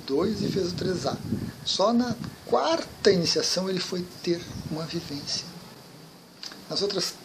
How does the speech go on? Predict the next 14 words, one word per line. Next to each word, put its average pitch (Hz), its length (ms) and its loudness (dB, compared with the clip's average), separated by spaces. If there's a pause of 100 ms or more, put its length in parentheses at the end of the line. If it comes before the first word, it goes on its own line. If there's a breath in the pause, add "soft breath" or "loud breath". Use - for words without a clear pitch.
(160)
três 262 420 6
anteriores, 185 1080 8 (1120)
ele 160 100 -8
não 180 80 -6
sentiu 175 300 -2
absolutamente 175 640 -4
nada, 185 260 -6
não 185 80 -8
percebeu 175 400 -8
nada. 175 200 -4 (1300 loud breath)
Mas 156 140 0
ele 180 100 2
se 190 140 0
manteve, 165 680 6